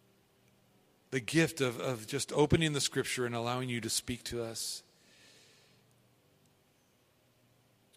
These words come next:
And Lord, we live in a world in our own lives where there is such struggle, there's heartache, there, there's, there's things that create such worry in us. But Lord, we acknowledge you are King and that you are trustworthy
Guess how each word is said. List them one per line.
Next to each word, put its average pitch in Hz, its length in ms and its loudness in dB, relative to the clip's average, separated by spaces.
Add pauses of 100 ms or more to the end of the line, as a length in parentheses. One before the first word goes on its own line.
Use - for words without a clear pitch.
(160)
And 139 120 2
Lord, 147 160 10
we 147 160 8
live 151 240 6
in 143 60 2
a 131 60 2
world 139 440 4
in 127 80 0
our 131 180 2
own 139 140 2
lives 131 260 4
where 120 80 -2
there 139 160 4
is 123 80 2
such - 260 0
struggle, 139 400 2
there's 120 220 -2
heartache, 135 560 2
there, 113 220 -4
there's, 113 360 -8 (640)
there's - 200 0
things 170 220 4
that 143 100 4
create 147 280 2
such 143 240 2
worry 139 460 6
in 131 160 0
us. 131 220 2
But 131 240 0
Lord, 147 260 6
we 170 160 4
acknowledge 139 540 2
you 165 100 6
are 131 140 6
King 139 580 -2 (1600)
and 127 80 -2
that 139 100 4
you 147 240 6
are 151 80 10
trustworthy 123 840 0